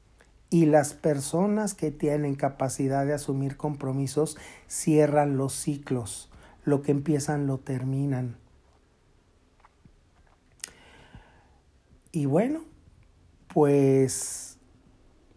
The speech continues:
esto es lo que yo te puedo decir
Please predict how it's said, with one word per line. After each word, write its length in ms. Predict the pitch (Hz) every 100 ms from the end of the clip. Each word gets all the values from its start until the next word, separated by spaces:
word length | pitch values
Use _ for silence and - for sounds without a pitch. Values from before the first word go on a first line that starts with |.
| _ _ _ - -
esto 420 | 208 190 - 226
es 40 |
lo 280 | 233 208 -
que 240 | - 170 160
yo 180 | 175
te 160 | 180 208
puedo 520 | 180 - 180 175 190
decir 460 | 160 135 - 214